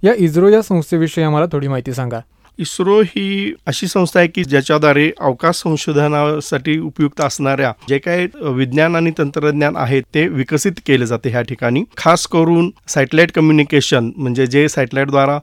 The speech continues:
Speaker 2: अ, जे काही कम्युनिकेशन होतं, मोबाईल कम्युनिकेशन असेल, अ, टीव्हीचे चॅनल्स असतील, ह्या पद्धतीचं कम्युनिकेशन सुरुवातीला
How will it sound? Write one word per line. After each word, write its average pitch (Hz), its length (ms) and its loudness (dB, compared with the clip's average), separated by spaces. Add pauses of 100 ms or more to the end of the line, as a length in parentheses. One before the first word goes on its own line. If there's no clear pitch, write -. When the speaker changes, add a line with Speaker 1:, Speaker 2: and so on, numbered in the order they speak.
Speaker 2:
अ, 127 120 -2
जे 123 140 -2
काही 147 140 0
कम्युनिकेशन 156 560 2
होतं, 127 180 0
मोबाईल 127 320 0
कम्युनिकेशन 135 440 -4
असेल, 135 500 -4
अ, 123 180 0 (100)
टीव्हीचे 135 480 -2
चॅनल्स 127 420 -4
असतील, 131 380 -4 (140)
ह्या 143 100 0
पद्धतीचं 143 540 -2
कम्युनिकेशन 139 560 -2
सुरुवातीला 135 720 -2